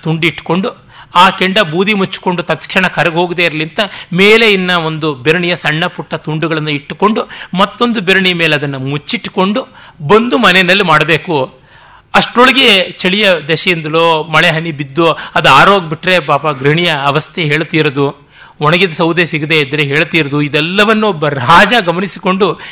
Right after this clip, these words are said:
ಹೇಳ್ತಾನೆ. ಆ ಪರಂಪರೆ ನಮ್ಮಲ್ಲಿ ಅವಿಚ್ಛಿನ್ನವಾಗಿ ಬಂದಿದೆ. ಅಲ್ಲಿ ಆಮುಕ್ತ ಮಾಲ್ಯದಲ್ಲಿ ಯಾಮನಾಚಾರ್ಯ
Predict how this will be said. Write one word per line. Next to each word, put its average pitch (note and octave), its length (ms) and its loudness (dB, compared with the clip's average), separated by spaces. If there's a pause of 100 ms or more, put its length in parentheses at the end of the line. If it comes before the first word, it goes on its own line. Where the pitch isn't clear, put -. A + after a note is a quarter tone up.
(100)
ಹೇಳ್ತಾನೆ. D#3 760 0 (600)
ಆ D#3+ 200 6
ಪರಂಪರೆ A#3+ 580 2
ನಮ್ಮಲ್ಲಿ E3+ 640 -2
ಅವಿಚ್ಛಿನ್ನವಾಗಿ G3 640 0
ಬಂದಿದೆ. D3+ 260 -2
ಅಲ್ಲಿ C#3+ 160 0
ಆಮುಕ್ತ E3+ 360 0
ಮಾಲ್ಯದಲ್ಲಿ G3 880 0 (460)
ಯಾಮನಾಚಾರ್ಯ F#3+ 920 4